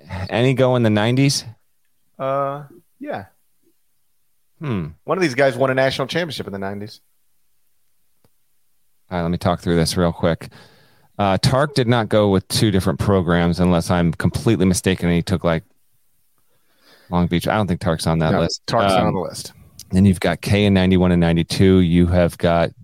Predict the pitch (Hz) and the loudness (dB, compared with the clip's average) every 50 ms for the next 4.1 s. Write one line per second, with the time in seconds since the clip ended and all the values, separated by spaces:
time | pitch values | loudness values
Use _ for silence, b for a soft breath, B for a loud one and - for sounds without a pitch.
0 | - - - 98 98 95 90 - - - 101 101 98 92 - 92 90 87 85 85 | -10 -4 0 2 2 2 2 0 -2 0 2 2 2 2 2 0 2 2 2 2
1 | 82 82 - - 98 98 95 90 90 95 92 90 - 71 80 85 82 82 82 - | 0 -2 -2 0 0 2 2 2 2 2 2 2 0 0 0 2 2 2 0 -2
2 | - - - - 95 90 92 90 80 92 90 - 95 92 80 - 90 90 90 95 | -4 -6 -2 0 2 2 2 2 0 -2 -2 0 0 0 2 2 2 2 2 2
3 | 107 113 117 120 117 113 117 110 104 98 107 90 82 95 87 98 98 98 98 98 | 2 2 2 2 4 4 4 4 4 4 2 2 2 2 2 2 4 4 4 4
4 | 98 95 | 2 2